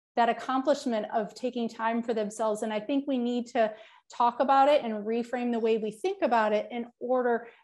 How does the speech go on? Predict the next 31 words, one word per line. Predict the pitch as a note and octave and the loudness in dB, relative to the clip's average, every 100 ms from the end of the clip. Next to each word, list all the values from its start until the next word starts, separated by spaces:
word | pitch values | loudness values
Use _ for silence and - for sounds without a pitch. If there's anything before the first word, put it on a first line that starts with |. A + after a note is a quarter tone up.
| - | -8
to | B3+ A#3 | -4 -4
prioritize | - A#3 A3 A3+ A3+ A3 G#3 | 0 2 4 2 2 0 0
it | G#3+ - | -2 -4
in | A3+ | -2
a | G#3 | -2
different | G3+ G#3 G#3 - | -2 -2 -4 -4
way, | G3+ - | -4 -4
so | F3 A3+ | -6 -2
that | A3 G#3+ | 2 4
it's | A3 B3 | 2 0
not | C4 B3 A#3+ | 0 0 -4
seen | - B3 A3+ | -4 -2 0
as | G#3+ G#3 G#3 G#3 - - - - | 0 0 0 -2 -14 -20 -20 -8
something | - A#3 A3+ A3 | 0 0 0 -2
nice | G#3+ G#3+ G#3 - | 0 0 -2 -6
to | A3+ | -6
have | - - G#3+ - G#3 G3 | -6 -2 -2 0 -4 -4
or | G3+ G#3 | -2 -2
a | |
luxury, | G#3 G#3 G#3+ G#3 G#3+ G3+ G3 G#3 - - - | 0 2 2 2 -2 -4 -6 -8 -16 -12 -4
but | A3 | 0
this | A#3+ A3+ | 0 0
is | B3 A3 | -2 -2
part | A#3 A3 | 0 2
of, | G#3+ G#3+ | 2 0
we | G#3+ G#3 | -4 -2
brush | G#3+ G#3 | 0 0
our | G#3+ G#3+ | 0 -2
teeth, | D#4+ D#4 C#4+ | -2 -4 -4
we | A3 - | -10 -4
eat, | C#4+ D4 | -4 -4